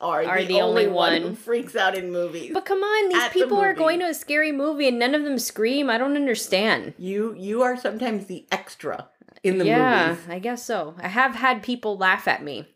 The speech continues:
Speaker 1: Yes.
Speaker 2: Or with me, you know.
Speaker 1: Yes.
Speaker 2: In, 'cause I always laugh after I
Speaker 1: <laughs>
Speaker 2: have my little attack. Anyway,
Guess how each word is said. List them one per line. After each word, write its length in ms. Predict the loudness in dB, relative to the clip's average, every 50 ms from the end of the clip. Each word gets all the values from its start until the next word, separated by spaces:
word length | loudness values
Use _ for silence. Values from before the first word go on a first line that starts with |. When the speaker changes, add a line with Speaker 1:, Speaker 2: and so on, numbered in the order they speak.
| _
Speaker 1:
Yes. 340 | -6 -2 0 2 2 0 -2 -4 -6
Speaker 2:
Or 160 | -2 0 0 2
with 320 | 2 2 2 2 0 -4
me, 240 | -6 -4 -4 -4 -2
you 80 | 0
know. 80 | 2 2 2 2
Speaker 1:
Yes. 180 | 0 0 -4 -6 -12 _ _ _ _ _ _
Speaker 2:
In, 400 | -12 -10 -10 -8 -10 -10 -12 -14 _ -10
'cause 160 | -6 -4 -2
I 220 | 0 2 4 4
always 320 | 4 4 4 4 2 2 2
laugh 280 | 4 4 4 4 4
after 380 | 4 2 2 2 0 -2 -2 0
I 400 | 0 0 0 -2 -4 -6 -6 -10 -14 -20 _ _
Speaker 1:
<laughs> 200 | _ _ _ -8
Speaker 2:
have 180 | -8 -8 -6
my 200 | -4 -4 -2 -2
little 260 | -2 -4 -4 -4 -4
attack. 500 | -4 -4 -2 0 0 0 0 -2 -6 -12 -12 _ -18 -18 -18 -18 _ -18 -18 -18 -18 _ _ _ -2 0
Anyway, 420 | 2 4 4 4 4 2 0 -2